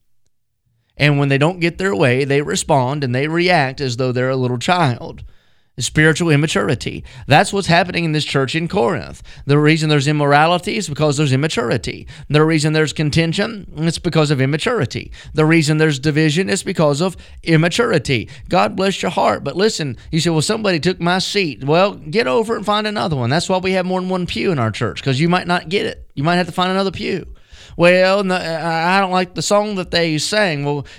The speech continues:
uh, you know, if we want your opinion on singing, we'll come and ask you. You never sang before in your life, so maybe you ought to just be quiet about it. "Well, I tell you what I'd do if I was the pastor." Yeah, you better not, because you're not the pastor.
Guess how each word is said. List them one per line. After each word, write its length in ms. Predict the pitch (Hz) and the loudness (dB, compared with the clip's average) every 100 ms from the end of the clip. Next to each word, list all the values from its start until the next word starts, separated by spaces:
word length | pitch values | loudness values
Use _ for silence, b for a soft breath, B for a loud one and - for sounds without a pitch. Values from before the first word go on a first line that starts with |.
| 123 | -12
uh, 200 | 165 165 | -10 -10
you 260 | 170 170 180 | -8 -2 2
know, 140 | 175 | 2
if 80 | 165 | 2
we 100 | 202 | 0
want 260 | 214 214 202 | 0 -2 -2
your 120 | 190 | -2
opinion 380 | 190 190 175 165 | -2 -2 -2 0
on 160 | 156 | -2
singing, 340 | 143 175 196 180 | -2 -4 -4 -4
we'll 100 | 160 | -2
come 200 | 175 175 | -2 0
and 80 | |
ask 340 | 190 208 151 - | 2 0 -2 -4
you. 80 | 127 | -4
You 40 | |
never 200 | 151 143 | -2 -2
sang 260 | 131 170 156 | -2 -2 -2
before 240 | - 117 | -4 -6
in 60 | 151 | -4
your 100 | 151 | 0
life, 300 | 185 170 - | 0 0 -2
so 120 | 143 | -2
maybe 260 | 147 160 | 0 0
you 40 | 160 | 0
ought 60 | |
to 40 | 143 | 0
just 180 | 147 - | -4 -8
be 80 | |
quiet 340 | - 170 208 160 | -2 2 2 2
about 320 | 120 117 113 | 2 0 0
it. 180 | 165 - - _ _ _ b b b b | -4 -8 -16 _ _ _ b b b b
"Well, 260 | 170 202 196 | 0 2 4
I 120 | 190 | 2
tell 120 | 185 | 2
you 100 | 208 | 0
what 120 | 196 196 | 2 4
I'd 180 | 202 | 4
do 80 | 185 | 2
if 120 | 190 | 0
I 140 | 196 208 | 0 0
was 120 | 170 | -4
the 80 | 160 | -2
pastor." 380 | 175 175 180 175 | 0 0 0 2
Yeah, 160 | 196 | 2
you 140 | 208 190 | 2 0
better 240 | 208 202 | 0 0
not, 380 | 170 117 65 - - _ _ | 0 -2 -6 -14 -20 _ _
because 300 | 139 185 165 | 0 2 4
you're 100 | 202 | 4
not 220 | 202 208 | 4 2
the 60 | - | 0
pastor. 580 | 196 196 165 - - | 0 0 -2 -8 -14